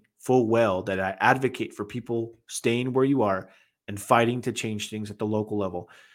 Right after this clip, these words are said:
But the reality is, topics like this, if you are informing people, especially at school boards, especially with parents, especially with voters, if you are informing them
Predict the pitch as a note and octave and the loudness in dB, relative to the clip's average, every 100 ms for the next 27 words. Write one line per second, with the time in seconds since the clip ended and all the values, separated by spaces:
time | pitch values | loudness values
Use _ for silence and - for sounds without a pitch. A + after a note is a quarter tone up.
0 | _ _ - B2 A#2+ A#2 B2 C#3 D#3+ B2+ | _ _ -2 -2 -2 2 6 8 6 6
1 | A#2+ A#2 - _ _ - C#3 C#3 D3 C#3+ | 4 2 -10 _ _ 4 6 8 6 2
2 | B2+ A2 G2 G#2 C3 D3 - _ - A#2 | 0 0 -2 0 0 -2 -8 _ -4 -2
3 | C#3 D3 D3 B2+ G#2+ - - A#2 B2+ D3+ | 2 4 4 2 -2 -8 0 2 2 0
4 | E3+ F3 F#3 F#3 F#3+ F#3+ G#3+ _ - A2 | -4 -6 -8 -8 -4 -4 -6 _ -8 -6
5 | - B2 B2 C3+ C3 - - - C#3 C#3 | -2 -2 -2 0 -2 -2 -6 0 4 6
6 | C#3 C3+ C3+ C3+ - _ _ - C3 A#2 | 10 10 10 4 -10 _ _ -2 0 2
7 | A#2+ G#2 - - A#2 B2 B2+ - - _ | 0 -2 -4 -6 -4 -4 -6 -8 -12 _
8 | _ _ - B2+ C3 A2+ G#2 - - A2+ | _ _ -2 0 2 0 -2 -6 0 2
9 | A#2+ B2 B2 - _ G#2+ - C3 C3+ A2 | 4 4 2 -4 _ -8 2 4 4 2
10 | G2+ - A2+ A#2+ C3+ C#3 C#3 D3+ D#3+ | -8 -8 -4 -4 -4 -6 -6 -6 -8